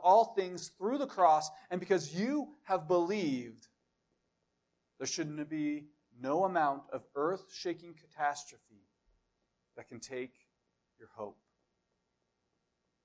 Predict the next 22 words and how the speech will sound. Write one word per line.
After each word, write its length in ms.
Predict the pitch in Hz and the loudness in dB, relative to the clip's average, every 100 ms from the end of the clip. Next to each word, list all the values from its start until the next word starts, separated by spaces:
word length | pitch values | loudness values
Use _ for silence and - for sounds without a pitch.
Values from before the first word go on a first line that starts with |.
| _ _ _ | _ _ _
It's 120 | - | -10
no 180 | 131 131 | -4 -2
longer 420 | 151 156 151 147 143 | 2 2 0 -6 -8
in 320 | 151 135 113 101 _ - | -10 -10 -12 -20 _ -18
this 180 | 113 - | -16 -14
earth, 160 | 101 101 _ _ _ _ _ _ _ _ _ _ _ _ _ - | -16 -20 _ _ _ _ _ _ _ _ _ _ _ _ _ -10
but 100 | 131 | -8
it's 160 | - | -6
recognizing 580 | 147 139 135 131 120 117 | -4 -4 -4 -8 -8 -10
that 180 | 110 - | -12 -10
one 280 | - 131 160 | -8 -8 -4
day 260 | 139 123 95 _ _ _ _ _ _ _ _ _ _ _ _ _ _ _ _ _ _ _ _ _ _ 131 | -4 -4 -6 _ _ _ _ _ _ _ _ _ _ _ _ _ _ _ _ _ _ _ _ _ _ -6
you 140 | 131 | -4
will 260 | 139 139 123 | 0 -2 0
also 420 | 135 135 - 123 - | -4 -4 -8 -10 -8
have 160 | 120 | -10
the 120 | 117 120 | -4 -2
opportunity 760 | 120 135 - 143 123 110 101 _ _ _ _ _ _ _ _ _ | -2 -6 -12 -10 -10 -12 -20 _ _ _ _ _ _ _ _ _
to 80 | 131 | -8
go 180 | 123 107 - | -6 -6 -4
further 340 | 131 151 151 | -2 2 2
up 220 | 123 - | 2 -2